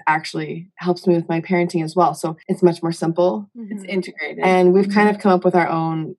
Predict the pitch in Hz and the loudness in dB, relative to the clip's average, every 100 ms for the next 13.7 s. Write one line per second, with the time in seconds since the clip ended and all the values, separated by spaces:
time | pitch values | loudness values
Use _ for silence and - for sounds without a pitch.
0 | - 160 151 151 - _ _ - 202 202 | -8 -6 -6 -10 -14 _ _ 0 4 6
1 | 180 175 175 170 180 - 175 160 160 - | 6 4 4 4 4 2 2 2 0 -4
2 | 160 156 151 151 156 - - - 185 175 | -6 -4 -4 -4 -6 -6 -8 2 4 6
3 | 170 160 156 _ _ - - 190 - 170 | 4 -2 -4 _ _ -10 2 2 2 -2
4 | 160 160 170 165 - 180 202 214 196 180 | -2 -4 -6 -6 -6 -4 0 2 6 6
5 | 165 160 160 _ _ _ 185 196 190 190 | 6 2 -8 _ _ _ -2 2 2 4
6 | 175 165 156 135 170 147 147 160 131 127 | 4 4 -4 -6 -6 -6 -6 0 0 0
7 | - 151 - - 139 139 143 147 143 156 | -6 -8 -10 -8 -8 -6 -6 -8 -8 -6
8 | 143 - - - _ _ - 175 - 180 | -8 -8 -16 -20 _ _ 0 2 6 6
9 | 165 156 - 160 139 - _ _ - 165 | 4 0 -6 -6 -6 -10 _ _ -14 -12
10 | - - 175 170 165 151 139 131 156 151 | -10 0 2 2 0 -4 -4 -6 -10 -6
11 | 143 135 131 - 151 147 165 151 147 156 | -4 -4 -6 -6 -6 -6 -6 -8 -8 -10
12 | 151 151 156 151 156 147 - _ _ _ | -8 -6 -4 -6 -6 -8 -12 _ _ _
13 | _ _ _ - 143 - - | _ _ _ -12 -12 -12 -20